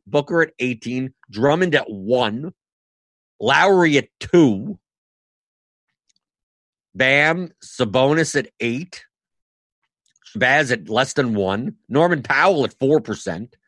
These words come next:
Dejounte Murray at seven percent, Chris Paul at five. I mean, look at this.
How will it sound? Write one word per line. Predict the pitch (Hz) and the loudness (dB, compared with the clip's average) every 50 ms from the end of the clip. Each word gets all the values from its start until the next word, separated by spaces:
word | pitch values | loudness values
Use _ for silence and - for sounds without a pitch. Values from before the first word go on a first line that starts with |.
| _ _ _ _ | _ _ _ _
Dejounte | - 127 147 160 151 170 151 135 | -2 0 0 0 2 0 0 0
Murray | 131 131 147 175 202 202 170 123 | 0 2 2 4 4 4 2 2
at | 107 - | -2 -4
seven | - - - 123 127 147 160 135 | -8 -4 -2 0 0 0 -2 -4
percent, | - 101 90 - 95 90 95 123 127 - | -6 -8 -8 -8 -8 -8 -8 -10 -8 -4
Chris | 135 160 143 - | -2 -2 -2 -2
Paul | - 139 151 185 208 | -2 -2 0 2 2
at | 175 - - | 0 0 0
five. | - 131 147 185 202 220 - | 0 2 2 2 0 0 -4
I | 160 185 | -6 -6
mean, | 254 254 277 | -4 -2 0
look | 330 370 359 | 0 0 0
at | 370 294 254 | -2 -4 -4
this. | - - - - - - | -6 -6 -8 -12 -20 -20